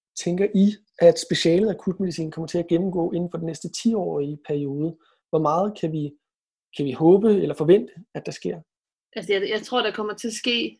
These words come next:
Speaker 2: endnu mere, end der er sket de sidste ti år faktisk, fordi jeg synes, at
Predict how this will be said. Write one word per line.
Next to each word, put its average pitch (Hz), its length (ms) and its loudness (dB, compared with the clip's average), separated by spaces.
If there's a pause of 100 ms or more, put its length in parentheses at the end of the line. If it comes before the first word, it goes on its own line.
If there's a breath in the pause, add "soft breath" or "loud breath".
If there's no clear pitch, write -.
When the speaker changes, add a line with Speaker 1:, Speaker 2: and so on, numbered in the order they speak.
(120)
Speaker 2:
endnu 247 200 2
mere, 214 240 4
end 202 100 -4
der 185 60 -2
er 180 140 -6
sket 220 200 -2
de 190 140 -10
sidste 214 280 -10
ti 226 220 -2
år 185 200 -6
faktisk, 190 340 -8
fordi 202 120 -6
jeg 196 100 0
synes, 226 300 -4
at 190 200 -6